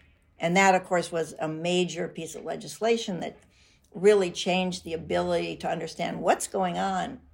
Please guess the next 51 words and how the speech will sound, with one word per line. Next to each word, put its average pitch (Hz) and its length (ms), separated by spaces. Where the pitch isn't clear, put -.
in 165 140
those 160 280
agencies. 170 640
Had 240 200
they 202 140
had 277 400
that 147 240
back 165 300
then, 190 500
people 208 260
might 202 240
have 214 100
been 180 160
surprised 202 720
because 156 380
Douglas's 185 580
name 214 380
would 160 160
be 175 100
over 180 500
on 175 160
a 165 100
lot 233 300
of - 80
documents, - 800
like, 170 440
"Don't 262 360
expand 220 500
the 190 60
highway 185 540
in 170 140
this 175 200
way, 160 340
you 156 120
know, 160 80
stop 208 440
the 180 100
highway." 165 340
So, 202 140
you, 330 280
you 233 200
know, 202 120
Douglas 240 420
would 220 120
have 202 80
been 196 100
all 220 220
over 240 240
those 180 220
administrative 175 680
documents. 165 680